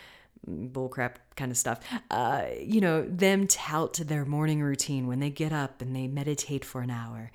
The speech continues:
and then they do thirty minutes of yoga, and they drink their chai tea, and they, they sit and look at the leaves. I don't know. And I'm, I'm, I'm half making fun of this situation because,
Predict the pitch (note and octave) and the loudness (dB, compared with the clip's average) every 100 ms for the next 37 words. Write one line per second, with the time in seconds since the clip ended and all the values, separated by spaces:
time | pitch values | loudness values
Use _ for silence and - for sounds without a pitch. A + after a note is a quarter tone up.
0 | - - - C3 C#3+ C#3+ D3+ D3 E3 D#3+ | -18 -20 -10 -4 0 2 2 2 2 2
1 | C#3+ - - - _ E3+ E3 E3 D#3+ D#3 | 0 -4 -14 -20 _ 2 4 4 2 2
2 | - C#3 D3 C#3+ C#3+ C3+ B2+ B2+ C3+ C3+ | 0 0 0 0 0 -2 -2 -2 -4 -4
3 | E3 E3 E3 D#3 D3 C#3 B2 - - - | -2 -2 -2 -2 0 -2 -6 -18 -10 -2
4 | - D#3+ F3 E3+ - - F#3 E3+ D#3 C#3+ | 0 2 2 4 2 2 2 2 2 0
5 | D3 D3 C#3+ C#3+ - - - - E3 D#3 | 0 0 -2 -4 -8 -20 -18 -4 0 2
6 | D3+ D3+ D3 - - - - G#3+ F#3+ F3+ | 2 0 -2 -6 -6 2 6 6 4 2
7 | D#3+ D#3+ F#3 F#3+ - F3 F3+ F#3 D#3+ C#3 | 2 0 0 0 2 4 6 6 6 4
8 | B2+ - E3+ D3 A#2+ A#2 B2 - - - | 2 -2 -4 -4 -4 -6 -10 -18 -20 -20
9 | - - E3 F3+ F#3 - F3 E3 D3 - | -20 0 4 4 2 2 2 2 0 0
10 | E3 E3+ - G#3+ A3 G3 E3+ D#3+ D3+ - | 0 0 2 0 2 2 2 0 -4 -2
11 | G#3 G#3+ E3 D3 - C#3+ - C#3 C3+ D3+ | 2 2 2 2 2 2 -2 -2 -2 -2
12 | C#3+ - D3+ C#3+ C#3 - | -6 -4 -2 0 2 2